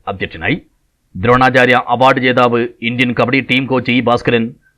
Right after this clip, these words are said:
ഫോക്ലോർ അക്കാദമി അവാർഡ് ജേതാവ് വി പി രാജൻ എന്നിവർക്ക് പരിപാടിയിൽ ആദരവ് നൽകി. സിനിമാ താരം പി പി കുഞ്ഞികൃഷ്ണൻ മാസ്റ്റർ മുഖ്യാതിഥിയായി പങ്കെടുത്തു. പീലിക്കോട് ഗ്രാമപഞ്ചായത്ത് പ്രസിഡന്റ് പി പി പ്രസന്നകുമാരി,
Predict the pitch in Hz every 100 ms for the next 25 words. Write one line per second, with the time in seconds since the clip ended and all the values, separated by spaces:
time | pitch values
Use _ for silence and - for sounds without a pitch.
0 | _ 123 123 135 131 127 131 123 120 117
1 | 131 123 123 120 117 110 117 107 117 113
2 | 120 135 123 120 117 113 101 95 110 104
3 | 101 92 90 - - 95 90 76 73 87
4 | - - _ _ _ _ _ _ _ _
5 | _ _ 160 165 196 185 185 151 139 131
6 | 170 135 156 170 180 165 156 - 131 135
7 | - 110 110 143 117 127 101 85 90 90
8 | 90 - - _ _ _ _ _ _ _
9 | _ _ _ 127 113 - 127 120 120 135
10 | 139 131 135 131 131 131 127 120 120 135
11 | 131 120 135 127 127 123 120 120